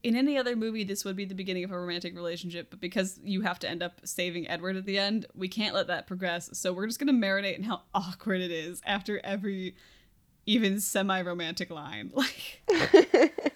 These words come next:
Speaker 1: oh, it's so uncomfortable. Um, that night, Bella has a dream about Jacob's old story about being descended from wolves, and she goes to visit Jacob's dad the next day, asking to see him, busting in on her buddy, like, passed out in bed in the middle of the day,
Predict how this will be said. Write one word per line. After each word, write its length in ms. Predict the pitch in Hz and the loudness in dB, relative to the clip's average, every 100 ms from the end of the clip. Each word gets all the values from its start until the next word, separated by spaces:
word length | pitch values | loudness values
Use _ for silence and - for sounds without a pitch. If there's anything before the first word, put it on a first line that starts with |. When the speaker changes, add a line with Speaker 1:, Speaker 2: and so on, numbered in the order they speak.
| _ - 403 _ - _ - - | _ -4 -4 _ -20 _ -10 4
Speaker 1:
oh, 160 | 240 | 6
it's 160 | 233 208 | 6 2
so 140 | 220 | 0
uncomfortable. 500 | 185 190 185 180 175 - - _ - | 0 -2 -4 -6 -8 -10 -20 _ 0
Um, 460 | 208 180 160 156 - _ - | 2 4 0 -6 -12 _ 0
that 320 | 214 254 - | 6 6 6
night, 400 | 202 175 185 - | 0 0 -2 -4
Bella 260 | 196 202 214 | -4 0 0
has 140 | 220 | -2
a 60 | 214 | -2
dream 200 | 202 196 | -4 -4
about 260 | 190 185 | -4 -4
Jacob's 380 | 185 175 175 180 | -4 -4 -4 -6
old 220 | 185 202 | -4 -4
story 360 | - - 165 165 | -6 -4 -4 -4
about 340 | 180 165 - | -6 -8 -6
being 240 | 175 165 180 | -6 -4 -4
descended 500 | 185 175 156 170 190 | -4 -6 -6 -8 -6
from 240 | 233 240 | -2 -2
wolves, 420 | 180 156 156 170 185 | -2 -8 -8 -8 -6
and 100 | 180 | -6
she 140 | 180 | -4
goes 260 | 175 151 180 | -6 -6 -8
to 80 | 214 | -6
visit 400 | 175 180 170 - | -6 -6 -10 -6
Jacob's 400 | 143 127 202 - | -6 -6 -8 -4
dad 300 | 320 330 233 | -2 -2 -2
the 60 | |
next 320 | 180 131 - | -2 -4 -6
day, 260 | 165 143 139 - | -4 -4 -6 -10
asking 400 | 151 - 196 202 | -12 -6 -4 -2
to 120 | 247 | -4
see 280 | - 190 175 | -4 -2 -2
him, 340 | 175 156 175 - - _ - | -4 -8 -12 -18 -20 _ 0
busting 420 | 180 185 247 240 | 0 0 0 0
in 120 | 196 | 0
on 120 | 185 202 | -2 -2
her 120 | 196 | -2
buddy, 360 | 180 156 165 | -2 -2 -4
like, 260 | 160 143 143 | -4 -8 -10
passed 380 | - 160 - - | -8 -6 -4 -2
out 200 | 185 208 | 0 2
in 160 | 254 | 2
bed 320 | 254 156 156 165 | 2 0 -2 -4
in 80 | |
the 60 | 175 | -6
middle 240 | 151 151 185 | -6 -6 -8
of 80 | |
the 80 | 233 | -8
day, 460 | 233 156 147 160 | -6 -6 -6 -12